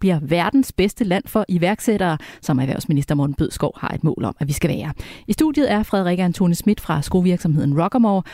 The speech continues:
Oscar Bjørn Rossager fra cykelforretningen Cycom og Peter Supli Benson fra Berlingske, og jeg hedder Stine Lynghardt. Og regeringen arbejder stadig på deres udspil til en iværksætterstrategi, men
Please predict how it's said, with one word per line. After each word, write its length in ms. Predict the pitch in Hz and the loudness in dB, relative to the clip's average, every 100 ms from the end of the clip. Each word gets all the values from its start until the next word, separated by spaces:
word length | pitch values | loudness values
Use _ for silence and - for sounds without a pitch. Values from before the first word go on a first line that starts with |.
| - - | -10 -6
Oscar 280 | 135 - | -4 -4
Bjørn 260 | - 143 139 | -2 -2 0
Rossager 400 | 151 151 170 143 | -2 0 -2 -2
fra 120 | - | -4
cykelforretningen 760 | 139 156 160 147 139 - 151 143 | -6 -2 -2 -2 -4 -4 -4 -2
Cycom 540 | - - - 202 185 | -4 -4 -2 -2 -2
og 140 | - - | -4 -4
Peter 220 | 175 156 | -4 -4
Supli 360 | 160 - 160 - - - | -4 0 0 -2 -6 -2
Benson 340 | 139 147 160 | 0 0 -2
fra 220 | - 156 - | -2 -6 -4
Berlingske, 520 | 143 139 156 - - | -4 -2 -2 -2 -4
og 100 | - | -2
jeg 120 | 151 151 | 0 2
hedder 200 | 180 175 | 2 0
Stine 380 | - 151 160 - | -4 -4 -4 -6
Lynghardt. 500 | - 151 147 156 - - - - - - | -2 0 0 -2 -4 -8 -14 -20 -20 -8
Og 80 | 208 | -4
regeringen 420 | 247 330 311 302 - | -2 -2 0 -2 -2
arbejder 480 | 170 196 262 302 247 | -2 0 0 0 -2
stadig 420 | - 190 160 170 | -2 0 2 2
på 80 | 202 | 0
deres 280 | 160 151 - | 0 -2 0
udspil 420 | 190 160 - 151 139 | 2 2 2 -2 -2
til 260 | - 160 | -2 -2
en 160 | 165 160 | 0 -2
iværksætterstrategi, 960 | 160 131 - - 147 - - - - - | 0 -2 -4 -8 -8 -8 -8 -8 -10 -4
men 140 | 180 | -4